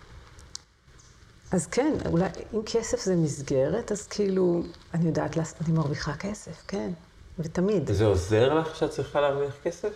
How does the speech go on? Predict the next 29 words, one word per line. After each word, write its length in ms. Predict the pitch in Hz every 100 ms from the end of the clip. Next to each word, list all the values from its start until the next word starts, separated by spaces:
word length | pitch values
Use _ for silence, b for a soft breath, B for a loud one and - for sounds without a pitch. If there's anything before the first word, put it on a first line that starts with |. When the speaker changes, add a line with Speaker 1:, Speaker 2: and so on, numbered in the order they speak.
| - B B -
Speaker 1:
זה 200 | 175 185
עוזר 480 | 170 143 196 277
לי 340 | 311 285 302 311
שאני 380 | - 220 196 185
חיה 380 | - - 226 254
כאילו 220 | 254 214
בתוך 360 | 170 170 190 202
העולם, 200 | 175 - 156 - - - - - -
זה 180 | 165 233
ההוכחה 540 | 254 - - - 269
שאני 360 | 277 240 196 175
כאילו 280 | - 196 190
שייכת 440 | - 185 190 185
לעולם 360 | 190 170 190 214
הזה, 200 | 135 139
כי 140 | -
אם 200 | 165 180
אני 140 | 185 170
יודעת 260 | 165 175
איכשהו 300 | - - 214
להסתדר, 720 | 185 160 - 151 165 202 185 - -
אז 160 | 139 135 - - - - - -
כן, 260 | - 254 135
אמנם 300 | 135 156 151
בצורה 340 | 139 170 160
אולי 240 | 147 143 -
אחרת, 600 | - 220 277 233 202 - - B B B B B B -
אבל, 400 | 160 165 160 156
אה, 400 | 156 151 147